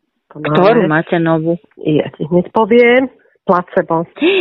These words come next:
Speaker 2: Áno, to som už minule pozerala, aj že by som si to chcela kúpiť, ale keď ju máte, tak si ju požičiam od vás, to je super, áno.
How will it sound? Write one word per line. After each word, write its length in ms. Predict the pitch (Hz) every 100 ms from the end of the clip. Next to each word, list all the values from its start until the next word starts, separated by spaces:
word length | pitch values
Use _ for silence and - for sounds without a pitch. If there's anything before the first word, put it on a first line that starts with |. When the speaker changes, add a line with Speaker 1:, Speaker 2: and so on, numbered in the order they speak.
| 262
Speaker 2:
Áno, 500 | 262 262 254 233 233
to 80 | 285
som 160 | 294
už 160 | 247 220
minule 320 | 240 254 220
pozerala, 800 | 214 220 233 220 220 196 196 196
aj 160 | 202 196
že 80 | 196
by 80 | 196
som 180 | 202 190
si 80 | 196
to 160 | 196
chcela 320 | - 208 190
kúpiť, 320 | - 202 190 190
ale 80 |
keď 180 | 180 208
ju 140 | 190 196
máte, 240 | 202 208
tak 240 | - 180
si 80 | -
ju 80 | 185
požičiam 560 | - 214 202 - 180 180
od 160 | 190
vás, 160 | 175 170
to 160 | -
je 60 | 165
super, 400 | - 269 - 170
áno. 380 | 165 214 185 170